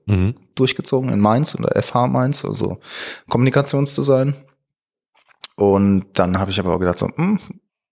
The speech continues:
Speaker 2: ich glaub, die Malerei, das ist dann doch eher das, was mich interessiert.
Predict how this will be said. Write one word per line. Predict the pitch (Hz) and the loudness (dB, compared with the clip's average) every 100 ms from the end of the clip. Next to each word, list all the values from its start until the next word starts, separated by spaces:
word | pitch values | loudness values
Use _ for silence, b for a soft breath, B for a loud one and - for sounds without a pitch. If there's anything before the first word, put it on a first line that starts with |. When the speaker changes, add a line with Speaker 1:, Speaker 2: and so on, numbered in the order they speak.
| _ _ | _ _
Speaker 2:
ich | 120 - | -10 -4
glaub, | - - | -4 0
die | 110 | 0
Malerei, | 101 107 104 107 117 | 2 4 4 4 4
das | 107 - | 2 0
ist | - | 0
dann | 98 | -2
doch | 95 - | -4 -4
eher | - | -4
das, | 107 104 | -2 -4
was | 110 110 | -6 -8
mich | 107 | -6
interessiert. | 110 - - 101 | -6 -4 -2 -2